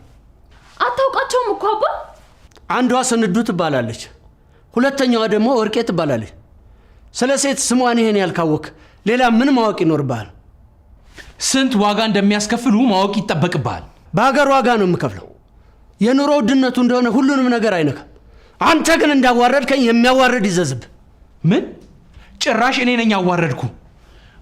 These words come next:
Speaker 3: ማን ነው መሀል መንገድ ላይ ሲደበደብ የነበረው? እ?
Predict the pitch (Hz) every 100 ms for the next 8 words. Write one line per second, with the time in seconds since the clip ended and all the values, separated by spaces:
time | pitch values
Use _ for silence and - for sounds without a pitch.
0 | - 349 440 440 370 339 302 277 285 247
1 | 247 220 240 214 196 185 160 143 107 -
2 | - - - - -